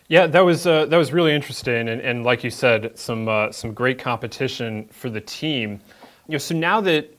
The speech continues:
you, you've gone through the fall, I mean, what, were there any standouts for you that, um, you know, maybe, maybe took a step forward that, that you weren't expecting this fall?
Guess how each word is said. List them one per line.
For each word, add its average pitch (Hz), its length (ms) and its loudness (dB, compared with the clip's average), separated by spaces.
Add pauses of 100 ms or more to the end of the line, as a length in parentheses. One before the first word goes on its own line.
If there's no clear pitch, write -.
you, 143 220 -6
you've 135 200 -6
gone 160 220 2
through 160 140 -2
the 120 80 -2
fall, 131 640 2 (180)
I 139 60 -8
mean, 123 160 -4
what, 151 180 -2 (500)
were 143 140 0
there 147 140 2
any 147 120 0
standouts 151 720 -2
for 165 100 -4
you 151 340 -2
that, 120 380 0
um, 107 540 -6
you 127 60 -14
know, 110 120 -6
maybe, 113 400 -6
maybe 117 200 -8
took 120 180 -6
a - 60 -16
step - 260 -4
forward 127 480 -2
that, 107 200 -6
that 123 80 -8
you 117 120 -8
weren't 113 160 -6
expecting 110 520 -8
this 120 140 -8
fall? 135 300 -4